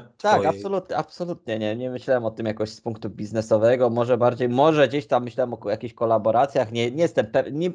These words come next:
Speaker 1: nie mam pojęcia, nie pamiętam, to było dawno temu, nie pamiętam, jakie były moje, e, jakby założenia z tym wszystkim, ale cieszę się, że te, że niektóre osoby, nawet tam jedna osoba napisała do mnie z Insta-, na Instagramie, miała profil i mnie polecałem wtedy, miała ta osoba, nie wiem,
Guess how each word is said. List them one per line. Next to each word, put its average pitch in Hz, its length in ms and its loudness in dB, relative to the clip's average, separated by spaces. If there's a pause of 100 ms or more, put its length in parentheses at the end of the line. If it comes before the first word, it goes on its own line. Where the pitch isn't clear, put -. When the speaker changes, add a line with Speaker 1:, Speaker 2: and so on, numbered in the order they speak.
Speaker 1:
nie 214 80 -6
mam 226 140 -2
pojęcia, 240 380 -2
nie 175 80 -8
pamiętam, 185 400 -2
to 143 100 -4
było 143 100 -6
dawno 147 240 -2
temu, 156 220 -2
nie 143 100 -4
pamiętam, 147 360 -2
jakie 123 180 -2
były 123 160 0
moje, 117 400 -2 (320)
e, 107 680 4
jakby 104 260 -2
założenia 117 560 2
z 117 60 -14
tym 123 100 -8
wszystkim, 131 360 -8
ale 139 160 0
cieszę 139 280 -8
się, 143 120 -6
że 131 140 -8
te, 131 640 2
że 120 400 0 (300)
niektóre 156 320 4
osoby, 151 300 2
nawet 135 220 -2
tam 127 180 -4
jedna 127 220 0
osoba 131 280 0
napisała 127 460 2
do 123 100 0
mnie 113 180 -6
z 110 80 -12
Insta-, 107 360 -4
na 110 120 -4
Instagramie, 113 440 -2
miała 117 160 0
profil 117 420 -2
i 117 40 -8
mnie 113 180 -4
polecałem 113 600 0
wtedy, 113 280 -2
miała 110 180 0
ta 107 120 -2
osoba, 104 340 -2
nie 95 100 -10
wiem, 87 160 -8